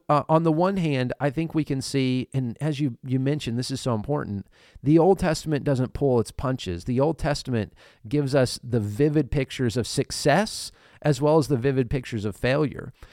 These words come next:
But I actually think that it's because David was described as a man after God's own heart that we see why his downfall wa-, was really so tragic. And so, um, David is referred to as a servant of God.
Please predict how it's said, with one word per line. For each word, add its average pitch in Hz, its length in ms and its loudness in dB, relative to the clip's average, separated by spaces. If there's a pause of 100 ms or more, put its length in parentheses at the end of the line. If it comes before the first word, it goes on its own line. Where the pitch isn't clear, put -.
(160)
But 139 100 4
I 135 60 6
actually 165 400 2
think 127 280 -2
that 120 260 2
it's 131 180 -2
because 139 640 2
David 123 300 0
was 110 180 -2
described 120 840 -2 (300)
as 131 160 2
a 127 40 0
man 127 240 0
after 120 220 -2
God's 110 260 0
own 101 100 0
heart 113 460 0 (280)
that 110 180 -2
we 143 120 2
see 139 260 0
why 120 420 0
his 117 280 -4
downfall 110 760 2
wa-, 110 200 -2
was 117 220 0
really 127 220 2
so 104 240 -2
tragic. - 680 -4 (440)
And 147 140 0
so, 123 360 4 (100)
um, 127 360 0 (600)
David 160 320 4
is 151 140 0
referred 156 320 -2
to 151 100 0
as 135 140 0
a 135 40 0
servant 143 440 0
of 123 100 -4
God. 117 480 -2